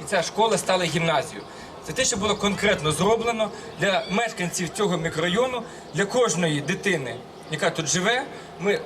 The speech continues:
здобули статус. А це, відповідно, покращило якість навчання для кожної дитини, яка тут проживає. Тому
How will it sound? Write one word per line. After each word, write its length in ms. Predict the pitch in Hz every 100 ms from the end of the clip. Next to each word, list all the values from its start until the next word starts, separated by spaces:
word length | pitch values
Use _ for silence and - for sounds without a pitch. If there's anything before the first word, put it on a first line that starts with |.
| 151
здобули 380 | 175 190 233 226
статус. 400 | - - 160 - -
А 100 | -
це, 180 | 160 247
відповідно, 520 | 254 - 202 185 214 180 190
покращило 720 | 196 180 202 226 226 254 240 226 - -
якість 460 | 156 214 208 160 -
навчання 560 | 165 - 160 233 240 226 147
для 100 | 175
кожної 500 | 180 202 196 202 180
дитини, 380 | 151 - 202
яка 160 | 175 156
тут 240 | - 160
проживає. 500 | - 151 151 127 - - 135 - - - - - - - - - - - - - - - - - - -
Тому 360 | - 214 240 175